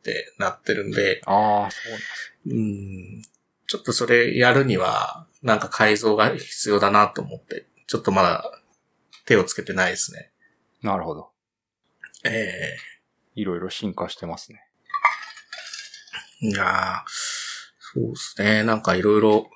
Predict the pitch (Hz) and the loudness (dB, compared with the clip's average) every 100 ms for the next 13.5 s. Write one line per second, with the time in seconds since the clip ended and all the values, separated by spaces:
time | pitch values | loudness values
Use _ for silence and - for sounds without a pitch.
0 | - _ 120 107 143 190 - - - _ | -20 _ 2 4 6 4 4 -2 -6 _
1 | _ - - 127 151 123 98 92 - - | _ -20 -4 0 4 6 4 2 -2 -6
2 | 98 92 - 82 - - - - 101 101 | -4 -2 0 0 -2 -8 -14 -20 -8 -4
3 | 90 90 87 78 107 _ _ - - - | -2 -4 -8 -12 -18 _ _ -20 -20 -20
4 | - - 127 - 127 170 220 208 117 92 | -20 -14 -10 -2 2 4 4 4 4 2
5 | 90 - - 110 110 110 - - 104 98 | -2 -6 0 4 6 4 0 0 4 4
6 | - - 95 - - - - - _ _ | 2 -2 -2 -2 -2 -4 -10 -20 _ _
7 | - - - - - - - - 98 110 | -18 -18 -18 -20 -20 -20 -20 -6 -2 0
8 | 135 139 - 82 - - - 95 95 98 | 4 4 4 0 -4 -8 -2 0 0 -2
9 | 101 92 92 87 82 82 - 95 85 80 | -2 -2 -2 -2 -4 -2 2 2 4 0
10 | 76 - - - 113 - - - - _ | -2 -8 -4 2 2 0 -14 -18 -20 _
11 | - 104 101 - 104 95 95 92 - _ | -2 0 0 0 2 4 4 4 2 _
12 | _ - - 57 _ _ _ _ _ _ | _ -10 -8 -8 _ _ _ _ _ _
13 | _ _ _ _ - | _ _ _ _ -20